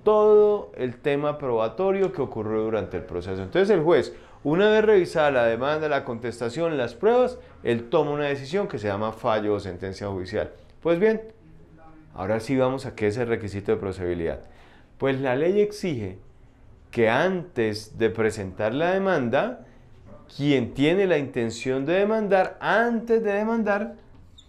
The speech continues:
tiene que agotar un requisito. ¿Cuál es ese requisito?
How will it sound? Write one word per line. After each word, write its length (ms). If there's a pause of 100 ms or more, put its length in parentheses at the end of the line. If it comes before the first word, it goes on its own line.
(320)
tiene 420
que 360
agotar 680
un 200
requisito. 760 (1000)
¿Cuál 260
es 180
ese 240
requisito? 680